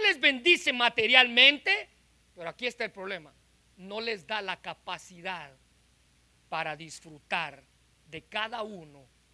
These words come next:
de sus frutos. Versículo dos, "El hombre a quien Dios le da riqueza", ya lo vimos,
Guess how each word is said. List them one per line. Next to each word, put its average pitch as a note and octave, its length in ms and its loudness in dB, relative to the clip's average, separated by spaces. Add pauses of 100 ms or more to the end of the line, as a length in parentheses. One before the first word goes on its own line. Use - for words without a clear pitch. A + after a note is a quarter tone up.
de D3+ 160 -14
sus D3 240 -20
frutos. - 540 -12 (240)
Versículo F#3+ 500 -8
dos, A3+ 380 -6 (840)
"El D3+ 200 -12
hombre C4+ 340 4
a G3+ 140 4
quien E3 220 -12
Dios G3+ 280 -4
le G3+ 100 -4
da G3 140 -2
riqueza", G3 540 -4
ya A3+ 120 2
lo A#3 80 0
vimos, G3+ 380 -8